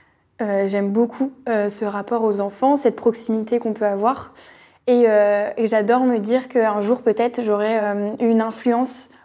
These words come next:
pour un enfant et j'aurais pu mettre une petite graine, euh, dans son parcours scolaire. Euh, voilà, c'est, c'est l'implication que je peux avoir auprès des enfants qui m'intéressait le plus.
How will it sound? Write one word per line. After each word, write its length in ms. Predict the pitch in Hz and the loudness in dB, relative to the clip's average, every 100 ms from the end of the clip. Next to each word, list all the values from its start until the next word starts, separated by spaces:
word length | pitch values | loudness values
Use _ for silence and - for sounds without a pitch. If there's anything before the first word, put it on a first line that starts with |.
| _ | _
pour 180 | 240 | -4
un 180 | 214 214 | -2 0
enfant 420 | 214 214 233 247 - - - _ _ - | -2 0 -2 -2 -12 -20 -20 _ _ 0
et 100 | 220 | 2
j'aurais 260 | 214 208 208 | 4 2 0
pu 160 | - | 2
mettre 360 | 262 247 247 247 | 4 6 2 0
une 120 | 220 | -2
petite 260 | 226 226 220 | -2 -2 0
graine, 720 | 214 214 233 233 202 208 - - | 2 4 4 4 2 -2 -8 -4
euh, 220 | 220 214 | -2 0
dans 140 | 208 | 0
son 160 | 214 214 | 0 -2
parcours 340 | 220 - 247 | -4 -2 -4
scolaire. 420 | - 240 208 208 226 - - - - - - | 0 0 2 0 -4 -12 -20 -20 -20 -18 -6
Euh, 300 | 208 202 202 | -4 -2 -4
voilà, 280 | 202 208 190 | 2 4 4
c'est, 260 | - 226 208 | 0 0 2
c'est 140 | 208 | 2
l'implication 560 | 226 226 233 240 233 269 | 2 2 4 4 4 0
que 100 | 240 | 0
je 80 | - | 0
peux 100 | 214 | 0
avoir 240 | 208 233 | 2 0
auprès 220 | 214 220 | 0 -2
des 160 | 202 202 | 0 0
enfants 240 | 202 202 | -2 -6
qui 160 | 226 214 | -8 -6
m'intéressait 460 | 202 208 202 196 | -8 -6 -8 -4
le 100 | 208 | -4
plus. 320 | 202 202 - | -4 -8 -10